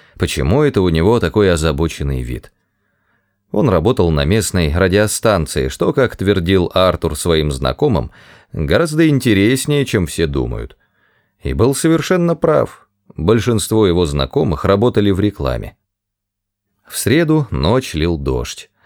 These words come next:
Лужайка раскисла и потекла,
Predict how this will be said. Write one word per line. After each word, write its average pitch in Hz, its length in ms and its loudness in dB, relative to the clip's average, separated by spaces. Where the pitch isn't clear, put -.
Лужайка 82 580 2
раскисла 78 720 -2
и 107 140 2
потекла, 90 540 -6